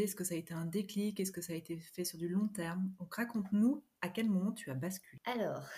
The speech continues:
Speaker 2: <laughs> euh, le vrai grand changement, c'était en fait, euh, un burn-out.
Speaker 1: Mhm.
Speaker 2: Voilà, qui a pas été seulement professionnel, hein, il a été aussi personnel. Il y avait beaucoup, beaucoup de choses dans ma vie qui, euh, qui m'ont amené à en avoir, euh, bah, jusque par-dessus,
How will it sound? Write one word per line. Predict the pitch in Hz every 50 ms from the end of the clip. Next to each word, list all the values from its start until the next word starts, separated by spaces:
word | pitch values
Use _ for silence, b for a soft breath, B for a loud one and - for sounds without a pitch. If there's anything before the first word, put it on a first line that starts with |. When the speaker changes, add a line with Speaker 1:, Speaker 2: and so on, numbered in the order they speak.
| B B B B B
Speaker 2:
<laughs> | 202 196 B 208 220 - - - - - - - - - - - - - - -
euh, | 202 208
le | 214 220 220 214
vrai | 208 208 214 262 269 269
grand | 214 - 214 233 240 240
changement, | 240 - 226 220 214 214 220 214 220 226 226
c'était | 226 - 196 180 185 185 - - 208 196 185
en | 175 175
fait, | 170 - - 190 190 196 - -
euh, | 180 170 170 170 170 170 170
un | 170
burn-out. | 170 165 175 165 160 165 185 269 339 339 - - - _ _ _
Speaker 1:
Mhm. | 190 180 165 131 131 147 156 - B B B B - - -
Speaker 2:
Voilà, | 175 185 180 196
qui | 202 - 208
a |
pas | 202 202 247 233
été | 240 254 - 262 254
seulement | - - 247 233 233 226 233 240 226
professionnel, | 226 - 240 226 220 220 220 - - 240 233 254 277 285 262
hein, | 220 214 233 233
il | 220
a | 196 190
été | 190 190 - 196
aussi | 196 190 - - 202
personnel. | 202 202 202 202 - - 202 196 190 190 214 240 226
Il | 196
y | 170
avait | 156 160
beaucoup, | 147 170 202 202 - 208
beaucoup | 190 208 202 214 208
de | 208
choses | - 214 214 202
dans | 202 190
ma | 185 185 185 180
vie | 185 196 202 208 202
qui, | - - 175 170 180 175
euh, | 170 170 170 170 170 170 165 165 170 - _ _ b b b b b b b b b b b _
qui | - 196 180
m'ont | 180 185
amené | 180 180 180 185 185 190 190 185
à | 175 165 165 160
en | 160
avoir, | 165 165 175 185 175 175 170 -
euh, | 175 165 165 160 160 160 156 160 160
bah, | 151 156 147 156 156
jusque | 151 - 160 - - 180 170
par-dessus, | - 151 151 143 156 156 - - - 175 165 165 170 160 156 160 -